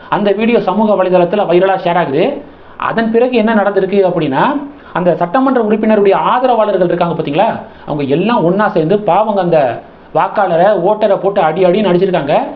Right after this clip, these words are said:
இந்த ஷாக்கிங்கான வீடியோலாம் ஆந்திரால இருந்து வருது. அதே மாதிரி ஆந்திரால இன்னொரு ஒரு இடத்துல வாக்குச்சாவடியில பாத்தீங்கன்னா, தெலுங்கு தேசம் பார்ட்டிக்கும்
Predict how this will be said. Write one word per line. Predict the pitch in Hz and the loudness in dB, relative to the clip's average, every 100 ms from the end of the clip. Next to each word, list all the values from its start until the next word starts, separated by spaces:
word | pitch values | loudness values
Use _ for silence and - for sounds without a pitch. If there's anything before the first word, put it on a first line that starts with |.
| - - | -16 -10
இந்த | 180 196 175 - | -2 0 0 -2
ஷாக்கிங்கான | 220 240 226 226 214 | -2 0 0 0 0
வீடியோலாம் | 208 196 170 233 185 196 | 2 2 2 0 0 0
ஆந்திரால | 196 170 | 2 2
இருந்து | 151 185 175 | 0 0 0
வருது. | 156 143 117 - - - - | 0 0 -2 -6 -20 -10 -2
அதே | 196 | 0
மாதிரி | 214 214 180 | 2 2 0
ஆந்திரால | 220 220 214 | 0 0 2
இன்னொரு | 226 202 240 233 | 0 2 2 4
ஒரு | 208 185 143 - - - | 2 2 0 -4 -8 -2
இடத்துல | 185 202 180 | 0 2 2
வாக்குச்சாவடியில | 175 196 226 196 185 180 165 | 2 -2 -2 -2 0 0 0
பாத்தீங்கன்னா, | 175 180 147 202 | -2 -2 -2 -2
தெலுங்கு | 208 220 233 | -2 0 0
தேசம் | 208 202 185 | 0 0 -2
பார்ட்டிக்கும் | 185 170 156 247 | -2 -2 -2 0